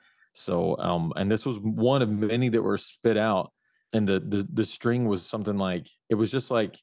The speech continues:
exactly like you described it, like, crumpled paper on the floor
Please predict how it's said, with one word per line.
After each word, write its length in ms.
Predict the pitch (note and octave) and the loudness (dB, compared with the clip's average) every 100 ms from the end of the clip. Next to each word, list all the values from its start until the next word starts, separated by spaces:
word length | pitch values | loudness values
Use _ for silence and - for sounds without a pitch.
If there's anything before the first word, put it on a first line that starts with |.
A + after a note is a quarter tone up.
| _ _ _ | _ _ _
exactly 560 | G#2+ G2+ C3+ C#3+ B2+ A#2+ | -6 0 0 2 2 2
like 280 | A#2 G#2+ A#2 | 0 0 -2
you 80 | |
described 540 | G2 F#2 - A#2+ B2 F2 | -2 -2 0 2 2 0
it, 220 | F2 - _ _ _ _ _ | -2 -4 _ _ _ _ _
like, 340 | G#2 F#2+ E2+ - _ F3+ - _ _ _ - | 0 0 -2 -10 _ -18 -18 _ _ _ -6
crumpled 480 | - B2 B2 B2+ G2 | 0 2 2 0 2
paper 480 | A#2 A#2 A#2 A#2 G#2+ | 2 4 2 2 0
on 140 | G#2 | 0
the 80 | F#2+ | -2
floor 720 | - - G#2 G#2 G#2 G#2 | -4 -2 0 2 2 2